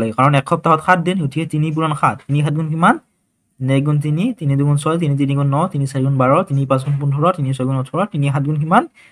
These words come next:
একৈছ দিন। বুজি পাইছা এইটো? ঠিক তেনেদৰে চাৰি সপ্তাহ যদি দিয়ে, চাৰিক আমি সাতেৰে পূৰণ কৰিব লাগিব। চাৰি সাত গুণ কিমান হ'ব?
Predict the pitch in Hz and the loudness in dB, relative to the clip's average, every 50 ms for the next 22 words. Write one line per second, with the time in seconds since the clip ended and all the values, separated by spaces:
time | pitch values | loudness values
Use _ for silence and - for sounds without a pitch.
0 | _ _ _ _ 147 147 147 - 156 147 143 127 113 123 117 110 120 - _ _ | _ _ _ _ 0 0 4 6 6 6 6 4 0 -4 -6 -6 -8 -14 _ _
1 | _ _ _ _ _ _ _ _ _ _ _ _ _ _ _ _ - 135 147 165 | _ _ _ _ _ _ _ _ _ _ _ _ _ _ _ _ -4 -2 0 2
2 | 175 165 165 175 180 175 151 190 208 285 294 - _ _ _ - - 180 - 214 | 2 2 4 4 2 2 4 2 0 0 0 -4 _ _ _ -8 -4 0 4 4
3 | 208 208 208 202 202 202 202 - _ _ _ - - - 147 160 170 175 196 190 | 6 6 6 6 6 4 2 -2 _ _ _ -6 -2 0 2 2 2 2 0 0
4 | 190 - 190 185 175 175 170 175 175 175 165 170 170 170 175 170 175 - _ - | 2 2 2 2 4 2 2 2 2 2 2 2 2 2 0 -2 -4 -12 _ -4
5 | - 143 160 180 185 190 185 185 170 180 175 185 185 180 175 175 180 180 175 170 | 0 0 2 2 0 0 -4 -4 -6 -6 -6 -4 -4 -4 -2 -2 -2 -4 -6 -8
6 | 175 - - 175 175 170 170 165 175 170 165 170 160 160 156 156 160 156 151 170 | -10 -8 -4 -2 -2 0 0 0 0 2 2 2 0 0 0 -2 -2 -2 -2 -2
7 | 160 160 160 170 160 170 165 165 170 170 165 170 170 165 | -2 -2 -2 -2 -2 -2 -4 -2 -2 -2 -2 -2 0 0